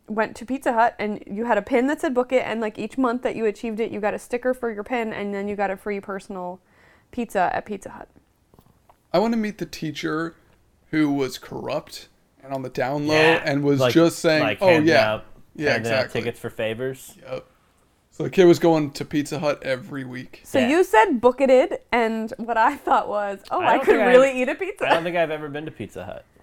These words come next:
Speaker 1: Of
Speaker 2: Ever?
Speaker 1: course you haven't. Road
Speaker 2: It's,
Speaker 1: trip?
Speaker 2: I mean, it's not like you really missed something.
Speaker 1: No.
Speaker 3: No, I don't think I did
Speaker 2: <laughs>
Speaker 3: either. Although I do kinda wanna go to Pizzeria Uno.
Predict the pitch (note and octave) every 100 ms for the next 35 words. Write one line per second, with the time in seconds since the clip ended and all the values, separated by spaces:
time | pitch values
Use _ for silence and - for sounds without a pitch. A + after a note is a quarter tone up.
0 | _ _ - C#3+ E3 F4+ E4 - A#2+ -
1 | - - - G2+ - _ _ _ _ _
2 | _ _ _ _ _ _ _ _ C#4 E4
3 | - A4+ A4+ - F3+ F3+ F3 A3 G3 G3
4 | F#3 D#3+ C#3 D3+ - B2 A2+ - A#3 -
5 | G#3+ F#3 G3 D#3+ C3 C3 C#3 F3+ G#2+ C3
6 | D3+ E3 D#3 F3+ C#4 B3+ A3+ G#3+ F#3 F3
7 | - E3+ - D#3 D3 C3+ D3 D3+ F2+ -